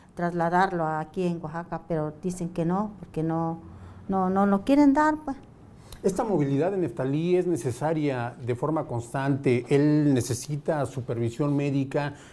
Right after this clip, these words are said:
Speaker 2: necesita atención, necesita también realizar, eh, movimientos que, con, con los que ustedes le están apoyando. Y para esto, pues, lógicamente tiene que salir de la casa donde se encuentra, se encuentra él y trasladarlo a una, a una clínica.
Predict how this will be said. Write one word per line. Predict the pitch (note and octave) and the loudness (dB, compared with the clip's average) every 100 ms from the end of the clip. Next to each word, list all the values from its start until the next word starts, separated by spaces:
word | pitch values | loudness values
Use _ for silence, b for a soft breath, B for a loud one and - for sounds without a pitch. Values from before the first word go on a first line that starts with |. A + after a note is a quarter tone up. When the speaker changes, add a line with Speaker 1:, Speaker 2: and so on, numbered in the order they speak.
| B | B
Speaker 2:
necesita | - A#2 A#2+ D3+ D3+ D3+ | -4 -2 -2 -2 0 0
atención, | C3 A#2+ A2 - C3 C3 C#3 - | 0 -2 -2 0 0 2 0 -2
necesita | - B2 - E3+ G#3 | -6 -6 -4 -4 -2
también | E3 C3 B2+ C3+ F3 F3 B B B | -4 -4 -2 0 0 0 B B B
realizar, | C3 B2+ A#2+ E3 F3+ F3 - | 0 2 0 0 -2 -2 -6
eh, | - C3 B2 A#2+ A#2 A#2+ | -2 0 2 2 0 0
movimientos | B2 B2 C3 D3 G3+ A3+ G3+ | -2 0 0 0 0 0 -4
que, | - C3 A#2+ C#3+ E3+ | -2 0 0 -2 -4
con, | B2 C3+ | -4 -4
con | C#3+ | -2
los | B2 | -4
que | A#2+ | -2
ustedes | - C#3+ D3 C#3+ C#3 | -2 0 0 -4 -2
le | B2+ | -4
están | A2+ C#3+ | -2 -2
apoyando. | C#3+ B2+ A#2 B2 B2 | -2 -2 -2 0 0
Y | |
para | A#2 A#2+ A#2 | -2 -2 -2
esto, | C#3+ D3+ D3+ D#3+ | 0 -2 -2 -2
pues, | - - | -4 -6
lógicamente | D3+ C3+ - B2 C3 C3+ | -6 -6 -4 -4 -4 -4
tiene | B2 C#3 | -2 -2
que | C#3+ | -4
salir | - A#2+ B2+ | -6 -6 -4
de | C#3 | -4
la | B2+ A#2 | -4 -6
casa | C#3+ D3 | -8 -6
donde | C#3+ A2+ | -6 -6
se | A2 A#2+ | -10 -10
encuentra, | A2+ C3 C#3 C#3 A#2 - B | -8 -6 -6 -6 -8 -10 B
se | B B2 | B -4
encuentra | A#2 C#3+ C#3 C3+ | 0 0 0 0
él | C3+ C#3 C#3 B B B | 2 0 -4 B B B
y | C#3 | -4
trasladarlo | B2+ A#2+ A#2+ B2+ C#3 C#3 B2+ C3+ | -2 0 2 2 2 2 0 -2
a | B2+ A2+ | -2 -2
una, | A#2 B2+ C3 B2 A2+ | -2 -2 -2 -2 -4
a | A2+ A2 | -4 -4
una | A#2+ C3 | -2 -2
clínica. | A#2+ A#2+ A#2 G#2+ A2+ | -2 0 0 0 -4